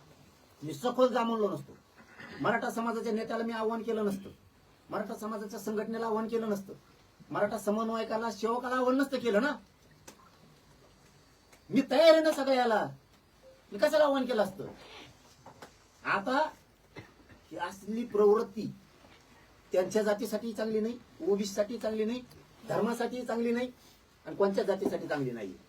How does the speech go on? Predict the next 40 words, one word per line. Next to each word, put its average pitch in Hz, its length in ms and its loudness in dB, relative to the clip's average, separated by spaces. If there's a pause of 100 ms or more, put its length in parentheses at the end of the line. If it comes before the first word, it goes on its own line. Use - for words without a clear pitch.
(1300)
हो 285 120 10
दी, 269 120 0 (160)
दूध 226 140 0
का 240 140 -2
दूध, 226 140 -2
पाणी 214 260 0
का 196 100 2
पाणी, 165 220 -4
चौ 226 220 2
दी. 139 80 -6 (400)
सगळ्यात 240 420 4
भारी 202 280 0
येत 220 180 2
म्हणते 220 260 -4
ती 208 200 4
आहे, 208 80 8 (560)
जिथं 196 260 0
हात 214 240 -4
खुपते 220 420 -2
सरकारचे, 208 440 -2 (500)
तिथं 233 280 2 (100)
नार्को 196 340 4
टेस्ट. 135 240 -6 (720)
सगळ्यात 226 280 0
आधी 208 160 -2
जर 190 140 0
उद्या 202 220 4
अर्ज 202 240 0
केलेला 202 300 2
दिसला 190 260 -4
ना, 202 80 2 (680)
तर 170 160 2
तुम्हाला, 196 320 4 (400)
तुम्ही 214 160 4
म्हणता 233 520 4
ती 240 80 -4
शिक्षा 202 240 -4
बघायला 143 260 0
मी 131 120 -4
तयार. 104 180 -8